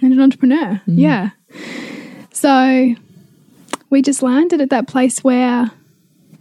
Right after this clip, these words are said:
Speaker 1: we were having hot, amazing sex and we were, like, going for it. And there was not a stop anymore. There was a, and I would check in. I'm like, you know, "Do you wanna, like, are we doing this now? Like, are you really ready?" He's like, "Yeah,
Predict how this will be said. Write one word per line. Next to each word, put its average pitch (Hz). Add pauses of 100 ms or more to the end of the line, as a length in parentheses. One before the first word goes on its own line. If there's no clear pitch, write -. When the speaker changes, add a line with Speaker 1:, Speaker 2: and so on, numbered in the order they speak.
Speaker 1:
we 254
were 240
having 240 (800)
hot, 285
amazing 277
sex 277
and 262 (840)
we 277
were, 269
like, 262
going 392
for 262
it. 147 (260)
And 285
there 277
was 277
not 269
a 240 (240)
stop -
anymore. 208
There 226
was 226
a, 226 (200)
and 226
I 233
would 277
check 294
in. 370
I'm 254
like, 226
you 233 (260)
know, 233
"Do 220
you 226
wanna, 220
like, 208
are 202
we 247
doing 233
this 466
now? 208
Like, 170
are -
you 208
really 196
ready?" 269
He's 214
like, 226
"Yeah, 262